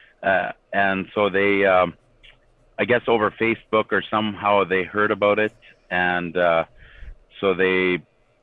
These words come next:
uh, the day before in the evening we checked if the park was blocked off, and it wasn't. And, uh, the morning we drove up there, uh, they, they had barricaded the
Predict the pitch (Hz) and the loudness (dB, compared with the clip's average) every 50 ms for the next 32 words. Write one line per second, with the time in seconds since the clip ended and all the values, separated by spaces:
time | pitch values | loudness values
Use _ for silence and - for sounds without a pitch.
0 | _ _ - - 69 95 92 90 92 101 110 101 139 151 151 135 127 - - 151 | _ _ -14 -8 -6 -4 -4 -4 -4 -4 -2 0 0 2 2 2 0 2 2 4
1 | 151 151 143 131 127 117 113 113 113 117 135 139 131 127 117 110 110 110 110 - | 4 6 6 4 4 2 2 0 0 0 0 0 0 -2 0 0 0 -2 -2 -2
2 | - 131 120 - - - - - 107 - - - 120 120 113 - - 110 107 101 | -2 -2 -2 -2 -8 -16 -8 -6 -6 -4 0 0 0 0 0 0 0 0 0 0
3 | 90 85 98 110 113 117 113 - _ 117 113 110 110 - - 95 90 85 85 90 | 0 -2 0 2 2 2 0 0 _ 2 2 2 2 0 -2 -6 -8 -8 -4 0
4 | 98 107 110 117 131 151 143 - _ _ _ _ _ - - - - - - _ | 0 0 0 -2 -6 -10 -12 -14 _ _ _ _ _ -20 -20 -20 -20 -20 -20 _
5 | _ _ _ - 104 101 101 101 98 95 90 92 98 95 92 95 95 101 104 110 | _ _ _ -2 0 0 0 0 -2 -4 -4 -2 -2 -2 -2 -2 -4 -2 0 2
6 | 117 120 117 113 107 101 101 92 95 104 110 107 95 95 104 113 120 - _ - | 2 2 0 0 -2 -2 -4 -2 2 2 4 4 4 2 2 2 0 -2 _ 0
7 | 101 98 101 101 - - - - - 90 90 90 87 87 87 85 71 - - 90 | 0 2 2 0 -2 -6 -10 -8 -4 -2 0 0 2 0 0 -2 -4 -8 -4 -4
8 | 92 90 92 85 - - - 92 98 92 90 82 78 98 104 104 101 95 - - | -4 -4 -4 -10 -16 -12 -6 -4 -2 -2 -2 -2 -2 -2 0 0 0 -2 -4 -4
9 | 98 98 90 95 85 78 87 87 85 85 87 85 80 | -4 -4 -4 -6 -6 -4 -4 -2 0 0 0 -2 -4